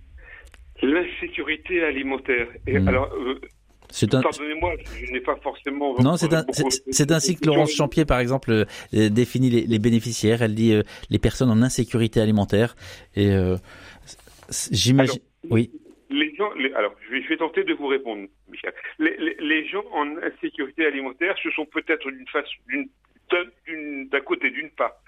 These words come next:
Speaker 1: des gens qui n'ont pas suffisamment, et puis aussi, par ailleurs, des gens qui peut-être ont assez, mais qui ne savent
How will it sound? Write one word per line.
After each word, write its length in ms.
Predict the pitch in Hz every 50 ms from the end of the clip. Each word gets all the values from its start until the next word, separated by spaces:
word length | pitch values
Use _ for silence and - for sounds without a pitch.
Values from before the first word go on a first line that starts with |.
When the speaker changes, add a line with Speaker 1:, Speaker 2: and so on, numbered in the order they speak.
| - - - - _ _ 113 -
Speaker 1:
des 120 | 135 135
gens 140 | 135 147 139
qui 120 | - 147
n'ont 140 | 139 135 127
pas 160 | 131 - 113
suffisamment, 640 | - - 127 - - 123 120 107 117 113 110 131 165 - _ _ _ _ _ _ _ _ _ - - - - - - - - - - _ _
et 120 | - 208 180
puis 280 | - - - 196 202
aussi, 500 | 214 214 196 - - - - 208 202 196 170 143 _ _ _ _ _ _
par 160 | - 196 175 175
ailleurs, 380 | 180 175 175 185 190 180 170 147 143 139
des 160 | 151 151 143
gens 220 | 131 175 175 170 - _ _ _ _ _ _ _ -
qui 100 | - -
peut-être 500 | - - 202 214 - - 262 247 247 - - _ _
ont 140 | - 160 160 - _ _ -
assez, 480 | 143 123 - - - - - 104 104 - _ _ _ _ _ _ - - - _ _ _ _
mais 240 | - 147 156 170 170 170
qui 200 | - - 196 196
ne 180 | 190 185 185 - - - -
savent 140 | 196 185